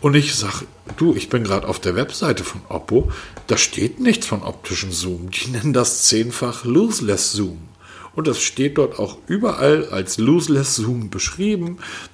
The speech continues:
Die sagen auch, was Loseless Zoom ist. Es ist alles, aber es ist kein optischer Zoom. Und das behaupten die auch nicht. Wie kann denn sowas sein?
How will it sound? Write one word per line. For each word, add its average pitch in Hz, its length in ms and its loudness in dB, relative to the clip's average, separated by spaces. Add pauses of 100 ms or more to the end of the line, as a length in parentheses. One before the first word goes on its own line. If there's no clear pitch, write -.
(120)
Die 139 80 4
sagen 120 400 0
auch, 104 240 0
was 107 220 0
Loseless 110 580 2
Zoom 98 300 -2
ist. 113 340 0
Es 117 120 2
ist 110 160 0
alles, 139 320 0
aber 98 180 0
es 101 100 2
ist 123 120 -4
kein 110 240 -2
optischer 139 400 2
Zoom. 196 300 2
Und 101 120 -8
das 101 100 -2
behaupten 127 440 0
die 87 120 -8
auch - 220 -6
nicht. - 200 -12 (340)
Wie 120 120 0
kann 151 180 2
denn 90 120 -2
sowas 127 380 2
sein? - 200 -12